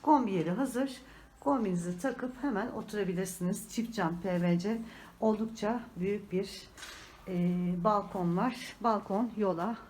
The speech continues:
cephedir aynı zamanda. Tam köşe bir blok burası sevgili izleyicilerimiz. Evet, gelin mutfağımızdan şimdi çıkıyoruz beraberce. Salonumuza doğru gidelim.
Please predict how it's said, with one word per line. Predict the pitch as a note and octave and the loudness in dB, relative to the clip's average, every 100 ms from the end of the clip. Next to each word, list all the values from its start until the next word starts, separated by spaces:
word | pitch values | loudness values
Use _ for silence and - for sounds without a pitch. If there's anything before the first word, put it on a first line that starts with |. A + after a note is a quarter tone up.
| - | -8
cephedir | F3 E3+ F#3 E3+ D3+ F3+ | -4 -2 -2 -4 -6 -2
aynı | F3 F3 | 0 0
zamanda. | F3 F3 E3+ F3+ B3 C#4+ - - - | 0 0 0 0 0 -2 -6 -20 -2
Tam | D#4 E4+ E4+ | 2 2 2
köşe | D4 B3+ D4 A#3 | 0 2 0 0
bir | G#3+ | -2
blok | G3 F#3 F3+ | 2 0 0
burası | E3 E3 | -2 -2
sevgili | - F3+ D#3+ E3 | -2 -4 -2 -2
izleyicilerimiz. | E3 E3+ E3 - E3 D3+ - - - - - - - - | 0 0 -2 -2 -4 -4 -6 -10 -12 -18 -20 -20 -20 -4
Evet, | D4 C#4+ C#4+ - | 2 2 0 0
gelin | D#4 C4 D4+ | 4 4 4
mutfağımızdan | C#4+ - C4+ B3+ A#3+ G#3+ A3 - | 2 0 2 4 4 4 -2 -2
şimdi | A#3 - | -4 -4
çıkıyoruz | - C4 A#3 F#3 - | 0 4 4 4 2
beraberce. | A3 G#3+ G3+ G3 F#3+ F#3 F#3 F3+ - - - - - - - - | 4 4 4 4 4 2 4 6 6 4 -2 -8 -12 -14 -16 -18
Salonumuza | - - D#4 C4+ G#3 F3 F3+ F3+ | -10 2 6 6 4 2 2 2
doğru | A#3 F#3 G#3+ | 2 2 0
gidelim. | G#3+ F#3 E3 D3 | 0 2 2 0